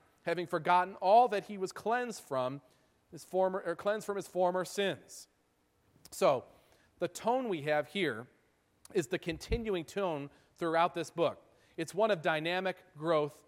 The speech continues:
between knowledge and grace, consistently growing. Uh, just very thumbnail sketch, if you start from verse one to verse nine, there are five different places in which there's a dynamic growth spoken of.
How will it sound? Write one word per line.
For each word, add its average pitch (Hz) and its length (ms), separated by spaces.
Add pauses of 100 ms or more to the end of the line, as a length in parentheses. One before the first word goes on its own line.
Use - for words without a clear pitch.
(260)
between 151 380
knowledge 160 420
and 147 140
grace, 143 500
consistently 180 640
growing. 139 340 (400)
Uh, 175 80
just 226 280
very 196 400
thumbnail 196 520
sketch, 185 460
if 147 100
you 143 60
start 185 260
from 170 120
verse 170 200
one 180 220
to 151 60
verse 165 260
nine, 170 320 (260)
there 180 120
are 151 80 (240)
five 226 340
different 220 240
places 185 420
in 143 120
which 156 180
there's 147 240 (160)
a 160 80
dynamic 170 580
growth 165 280
spoken 170 440
of. 98 160